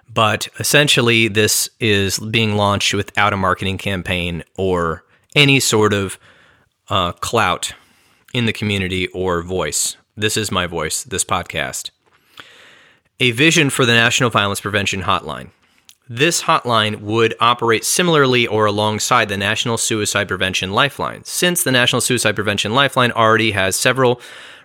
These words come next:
resources, including call centers, relationships with local hospitals and mental health centers, emergency services, and a network of trained counselors standing by twenty-four hours a day, seven days a week. It would only make sense that the National Violence Prevention Hotline would be an extension of that organization,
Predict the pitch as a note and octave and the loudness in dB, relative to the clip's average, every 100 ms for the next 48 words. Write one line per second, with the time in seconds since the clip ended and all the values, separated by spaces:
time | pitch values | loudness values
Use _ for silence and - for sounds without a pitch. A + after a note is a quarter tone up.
0 | - D#3 D3+ C#3 B2 - G#2+ G2+ G#2+ G2 | 0 2 4 2 2 0 -2 0 0 0
1 | - A#2 A#2 - G#2+ G2+ F#2+ G2+ G#2+ G#2+ | 2 2 2 2 0 0 -2 0 0 0
2 | G2+ F#2+ - G2 G2 G#2+ G#2 G2 - F#2+ | -2 -4 -4 -4 -2 0 0 0 -2 -4
3 | F#2 F#2+ G2+ E2 C3+ C#3 A#2+ A2+ A2 - | -4 -6 -6 -2 -2 0 0 2 0 0
4 | A2 C#3 C3+ - A#2 A#2+ G#2+ G#2 G2+ G2 | 0 2 0 -2 -2 0 0 -2 -2 -2
5 | - G2+ F#2+ C3+ - C3+ A2 - A#2+ A#2 | -4 -4 -2 -2 0 -2 -4 -2 -2 -2
6 | - A2 - G#2 - G#2+ A2 G2+ F#2 F#2 | -2 -4 -2 -6 -2 -2 0 0 0 -2
7 | B2 B2+ B2+ B2 A2+ G#2 G#2 F#2 F2+ E2+ | -2 -2 0 2 4 2 0 -2 -2 0
8 | A2 A#2 A#2 A2+ F#2+ F2 - - - - | 0 0 0 0 -2 -4 -6 -16 -20 -20
9 | - C3 B2 - D3+ F3+ E3+ B2+ - - | -4 0 0 2 2 4 4 2 2 -2
10 | A2 G2 - F2 - F#2+ G#2 A2 A#2 A2 | -2 -2 -6 -8 -6 -2 0 0 0 0
11 | G2+ F#2 F#2 - F2 F#2 F#2 F#2 B2+ C3 | 2 0 0 -4 -2 -2 0 0 0 2
12 | A#2 G#2+ G2 G#2 F#2 - C#3+ C3 A#2 G2+ | 2 2 0 0 0 0 0 0 -2 0
13 | G2+ - G#2 G2 F2+ D#2+ D#2 - - | -2 -2 -2 -2 -6 -8 -8 -8 -10